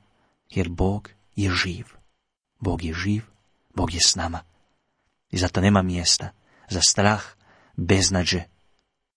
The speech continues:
rat, sukobe, mržnju, zlo u našemu životu, nego život,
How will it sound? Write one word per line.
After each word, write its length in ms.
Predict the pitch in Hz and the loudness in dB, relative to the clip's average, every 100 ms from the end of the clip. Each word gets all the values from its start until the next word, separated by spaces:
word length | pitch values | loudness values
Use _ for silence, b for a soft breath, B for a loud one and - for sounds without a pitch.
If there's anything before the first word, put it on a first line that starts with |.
| _ _ _ _ | _ _ _ _
rat, 500 | - 101 98 - - - _ _ _ _ _ _ _ _ _ _ - | -2 2 2 0 -20 -20 _ _ _ _ _ _ _ _ _ _ -8
sukobe, 540 | - 90 87 90 87 87 _ _ _ - | -2 0 0 -4 -6 -10 _ _ _ -6
mržnju, 480 | 92 90 87 92 85 - _ _ - | -2 0 0 -2 -6 -12 _ _ -2
zlo 440 | 95 92 101 101 _ - | 0 4 2 0 _ -10
u 60 | |
našemu 380 | 92 85 - 85 | -6 -4 -4 -4
životu, 480 | 82 87 113 120 - _ _ _ _ _ _ _ _ _ _ _ _ _ _ - | -4 0 -2 -2 -12 _ _ _ _ _ _ _ _ _ _ _ _ _ _ -6
nego 180 | 92 | 0
život, 520 | 90 110 117 107 - | 2 4 4 2 -6